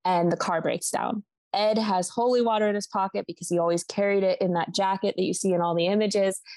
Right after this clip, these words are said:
And he reached back and he dumped holy water on the doll. The car was able to start and they bring her back to the museum. All should be well at this point.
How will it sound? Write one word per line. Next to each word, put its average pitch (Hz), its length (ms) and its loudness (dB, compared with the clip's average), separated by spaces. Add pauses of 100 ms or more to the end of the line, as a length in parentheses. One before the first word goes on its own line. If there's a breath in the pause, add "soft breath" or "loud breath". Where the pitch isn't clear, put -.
(140 loud breath)
And 180 420 0 (100)
he 190 140 2
reached 190 400 0
back 170 280 -2
and 185 120 2
he 165 120 2 (100)
dumped 180 260 0
holy 175 300 0
water 160 260 0
on 160 100 0
the 165 80 -2
doll. 180 480 -2 (220)
The 208 80 0
car 208 280 0
was 196 180 2
able 180 220 0
to 175 80 -2
start 160 420 -2 (180)
and 185 160 0
they 180 100 2
bring 190 300 0
her 190 160 0
back 165 240 -2 (100)
to 185 60 -4
the 175 80 0
museum. 185 640 0 (160)
All 220 160 0
should 214 220 0
be 180 120 0
well 175 240 0
at 175 80 -6
this 240 200 -2
point. 220 360 0